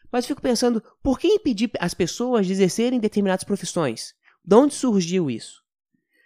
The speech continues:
Na minha cabeça, isso surgiu através dos sindicatos, de, é, o grupo de pessoas que tem uma determinada profissão,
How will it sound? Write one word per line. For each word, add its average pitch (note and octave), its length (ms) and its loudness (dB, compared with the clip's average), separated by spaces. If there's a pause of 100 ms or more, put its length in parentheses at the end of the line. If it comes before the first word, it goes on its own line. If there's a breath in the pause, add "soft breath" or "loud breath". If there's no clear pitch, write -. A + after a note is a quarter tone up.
(580)
Na G#3 120 -4
minha D4 160 -2
cabeça, F3 520 0
isso E3+ 180 -4
surgiu F#3 680 -2
através D#3+ 360 0
dos - 100 -12
sindicatos, D3+ 720 -2
de, C#3+ 60 -2 (140)
é, C#3 140 -4
o E3 80 0
grupo C4+ 300 4
de - 80 -4
pessoas E3 440 0
que - 60 -20
tem D#3+ 140 -2
uma D#3 100 -2
determinada C#3+ 380 -4
profissão, D#3+ 560 -8